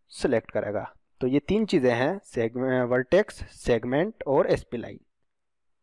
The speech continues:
तो इस तरीके से हमने लाइन बनाई। अभी हम और बनाते हैं लाइन। हम यहाँ पर क्लिक करेंगे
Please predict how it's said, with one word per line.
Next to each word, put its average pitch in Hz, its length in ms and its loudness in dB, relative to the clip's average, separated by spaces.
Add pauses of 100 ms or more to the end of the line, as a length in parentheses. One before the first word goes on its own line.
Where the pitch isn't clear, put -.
(500)
तो 127 60 4
इस 135 140 0
तरीके 175 240 4
से 175 60 4
हमने 185 240 2
लाइन 123 280 4
बनाई। 110 240 -2
अभी 127 180 2
हम 156 140 2
और 135 260 0
बनाते 135 340 0
हैं 139 80 4
लाइन। 143 300 0
हम 113 160 -4
यहाँ 113 120 -2
पर - 140 -6
क्लिक - 300 -4
करेंगे 139 340 -2